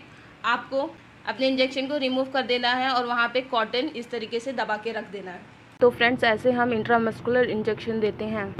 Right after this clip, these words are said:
Friends, मैंने मेरी प्रीवियस वाली video पे intramuscular injection types और procedure to identifying intramuscular injection site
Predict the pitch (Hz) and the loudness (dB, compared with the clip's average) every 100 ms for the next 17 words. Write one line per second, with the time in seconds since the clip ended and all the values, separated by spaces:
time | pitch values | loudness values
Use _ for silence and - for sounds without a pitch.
0 | - - 254 262 262 254 254 262 247 254 | -12 0 0 0 0 0 2 2 0 -2
1 | - - - - 247 240 254 262 254 240 | -8 -20 -12 -4 2 4 4 2 0 -2
2 | 233 220 240 262 247 233 233 233 226 240 | -4 2 4 4 0 2 2 2 -2 0
3 | 240 233 226 220 - 247 247 240 220 233 | -2 0 -2 -2 -2 -4 -2 2 2 2
4 | - - 240 233 226 233 220 233 233 233 | 0 0 0 0 -2 -2 -2 -2 0 2
5 | 220 220 220 240 233 233 226 220 226 226 | 2 0 -4 -2 -2 -2 -4 0 0 0
6 | 226 - 226 226 254 - - - - - | -4 -6 0 0 -2 -8 -16 -16 -18 -6
7 | 220 226 226 247 240 - 220 208 240 | 0 0 0 -2 -2 2 4 4 0